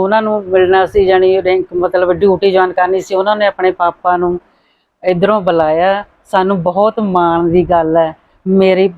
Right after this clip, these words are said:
ਬੇਟੀ ਉੱਥੇ ਓ ਪੀ ਪੁਲਿਸ 'ਚ ਭਰਤੀ ਹੋਈ ਤੇ ਮੇਰੇ ਪਤੀ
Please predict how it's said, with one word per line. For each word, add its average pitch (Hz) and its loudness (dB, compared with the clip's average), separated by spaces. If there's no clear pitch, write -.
ਬੇਟੀ 185 0
ਉੱਥੇ 190 0
ਓ 180 2
ਪੀ 185 0
ਪੁਲਿਸ 180 -4
'ਚ - -20
ਭਰਤੀ 202 0
ਹੋਈ 202 2
ਤੇ 196 -2
ਮੇਰੇ 185 2
ਪਤੀ 185 0